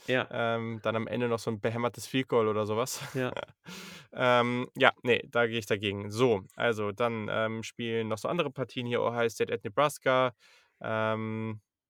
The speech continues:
Speaker 2: ja, eine andere Partie, die ganz interessant ist, äh, und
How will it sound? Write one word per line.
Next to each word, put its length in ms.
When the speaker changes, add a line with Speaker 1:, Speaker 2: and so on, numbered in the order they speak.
Speaker 2:
ja, 180
eine 220
andere 220
Partie, 300
die 200
ganz 220
interessant 480
ist, 280
äh, 200
und 240